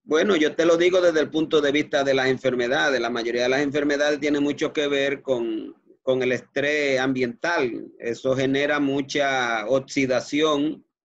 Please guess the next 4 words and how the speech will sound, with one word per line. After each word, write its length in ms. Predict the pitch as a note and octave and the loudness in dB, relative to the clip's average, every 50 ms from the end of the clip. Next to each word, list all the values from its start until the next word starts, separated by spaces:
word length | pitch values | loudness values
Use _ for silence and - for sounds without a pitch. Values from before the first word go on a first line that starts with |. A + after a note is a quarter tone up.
| _ _ - | _ _ -20
mucho, 840 | - A#2+ A#2 A2 - - C3+ C3+ C3 B2+ A#2+ A#2 A2 G#2+ - - _ | -16 -14 -14 -12 -6 -2 0 2 2 2 0 -2 -4 -6 -10 -10 _
muchas 300 | A#2+ B2 - - C#3 C3+ | -8 -6 -4 -2 -2 -4
alteraciones 1120 | C3 - C#3 B2+ B2+ A#2+ - - C#3 C3+ C#3 C#3 C3+ C3+ C3 B2 A#2 A2+ - - - - _ _ _ _ _ _ _ _ _ _ _ _ | -2 -2 -2 0 0 -2 -2 0 0 0 2 2 2 2 0 0 -2 -4 -8 -14 -20 -20 _ _ _ _ _ _ _ _ _ _ _ _
metabólicas 1040 | - B2 B2 - - B2+ B2 C#3 E3 E3+ D#3 D3 C3+ - D3+ D3 C#3+ - - - _ | -6 -6 -4 -4 -4 -4 0 2 2 2 0 0 -4 -4 -4 -6 -6 -6 -12 -20 _